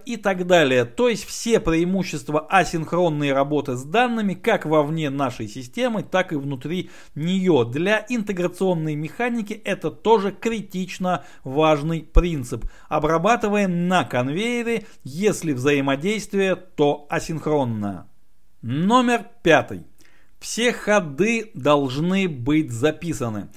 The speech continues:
Любые шаги по взаимодействию с корреспондирующей системой, любые принимаемые и получаемые данные,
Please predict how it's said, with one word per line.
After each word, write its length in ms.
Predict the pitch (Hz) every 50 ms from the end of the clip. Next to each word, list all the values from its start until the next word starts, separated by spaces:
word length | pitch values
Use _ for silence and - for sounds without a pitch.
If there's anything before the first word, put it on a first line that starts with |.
| - - - - -
Любые 640 | - 107 113 123 139 165 202 190 214 240 233 220 196
шаги 420 | - - 202 196 190 185 202 202
по 280 | - - - - 214 208
взаимодействию 1080 | 175 165 190 196 190 190 185 185 180 190 202 196 - - - 175 170 165 156 151 156 -
с 80 | -
корреспондирующей 960 | - - 170 165 165 - 170 170 170 170 175 185 170 180 170 165 - - 165
системой, 640 | 147 - 170 160 - - - 175 139 127 123 120 120 127
любые 460 | 151 185 214 202 196 226 226 220 208
принимаемые 880 | 208 - 180 202 190 202 196 190 190 196 196 196 190 190 190 190 190
и 200 | 202 202 220 208
получаемые 800 | 208 - 185 190 185 180 - 190 170 165 170 170 170 165 170 170
данные, 640 | 165 156 156 147 139 127 120 113 110 107 101 95